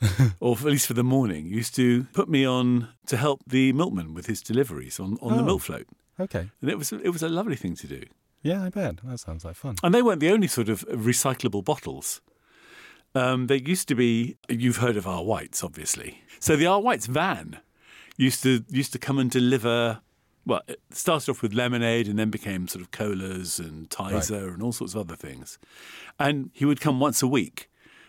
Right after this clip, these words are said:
Speaker 2: and deliver lemonade,
Speaker 1: And just,
Speaker 2: mostly.
Speaker 1: and just refill whatever bottle you had at home?
Speaker 2: Uh, no, he, so you would give him your empty,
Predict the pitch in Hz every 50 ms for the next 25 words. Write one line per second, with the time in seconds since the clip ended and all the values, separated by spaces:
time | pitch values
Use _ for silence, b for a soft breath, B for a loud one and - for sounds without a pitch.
0 | b b b - 120 127 131 117 123 127 123 123 110 120 120 117 117 120 120 120
1 | - _ _ _ - 180 196 208 147 95 - - - - - _ _ _ _ -
2 | - 95 95 113 120 110 - - 120 110 107 101 - 113 113 110 101 - - 117
3 | 110 107 104 110 110 110 104 107 98 113 107 - - 110 110 107 107 101 107 104
4 | 101 90 95 113 110 107 107 - _ _ _ _ _ - - 135 143 147 147 139
5 | 175 202 143 120 156 175 156 - 127 127 - - - 151 131 123 123 165 180 147
6 | 123 - - 165 165 - - 165 160 139 117 110 107 104 104 90 120 123 127 131
7 | 127 120 - - 104 104 107 104 - _